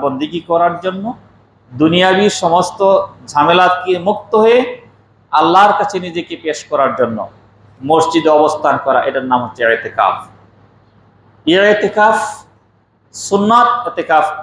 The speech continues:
এটা হচ্ছে এই রমজানের শেষ দশকের এতেকাফ। এটা রাসূলের জীবনে,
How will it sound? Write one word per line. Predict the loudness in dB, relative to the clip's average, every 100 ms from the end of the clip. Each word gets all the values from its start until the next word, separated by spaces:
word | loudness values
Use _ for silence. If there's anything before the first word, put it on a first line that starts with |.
| -16 -20
এটা | -6 -2
হচ্ছে | -2 -4 -10 -10 -10 -12 -20 -20 _
এই | 0
রমজানের | 2 2 2 0 -2
শেষ | -2 0 0 -2
দশকের | -6 -4 -2
এতেকাফ। | -2 -2 -2 -2 -6 -16
এটা | -8 -6 -8 -18 _ _ _ -20 -2
রাসূলের | -2 2 2 2 0 -6 -16 -20 _ _ _ _ _ _ -6
জীবনে, | 0 2 4 2 0 -4